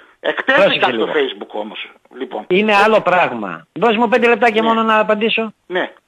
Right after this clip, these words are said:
Speaker 2: σε όλα αυτά.
Speaker 1: Ναι, ναι.
Speaker 2: Χωρίς να με διακόψεις αν θέλεις.
Speaker 1: Ναι.
Speaker 2: Είναι άλλο πράγμα να είσαι πρόεδρος σε μια ομάδα όπως είσαι εσύ στον Ηρακλή.
Speaker 1: Ναι.
Speaker 2: Και είναι άλλο πράγμα ένας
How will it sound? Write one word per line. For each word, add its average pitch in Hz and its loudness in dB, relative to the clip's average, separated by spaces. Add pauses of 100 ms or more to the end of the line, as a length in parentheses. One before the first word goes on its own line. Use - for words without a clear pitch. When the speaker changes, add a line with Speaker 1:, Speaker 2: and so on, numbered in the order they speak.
(160)
Speaker 2:
σε - -2
όλα 190 2
αυτά. 202 -2
Speaker 1:
Ναι, 160 -4
ναι. 139 -8 (460)
Speaker 2:
Χωρίς 220 2
να 170 2
με 143 2
διακόψεις 127 0
αν 117 -4
θέλεις. 87 -8 (540)
Speaker 1:
Ναι. 135 -10 (500)
Speaker 2:
Είναι 208 2
άλλο 214 4
πράγμα 180 2
να 165 2
είσαι 175 2
πρόεδρος 139 0 (280)
σε - -4
μια 139 0
ομάδα 120 -2 (420)
όπως 139 -2
είσαι 139 -2
εσύ 139 -4
στον 127 -4
Ηρακλή. 107 -4 (880)
Speaker 1:
Ναι. 143 -14
Speaker 2:
Και 185 -4
είναι 196 2
άλλο 196 4
πράγμα 139 0
ένας 165 -2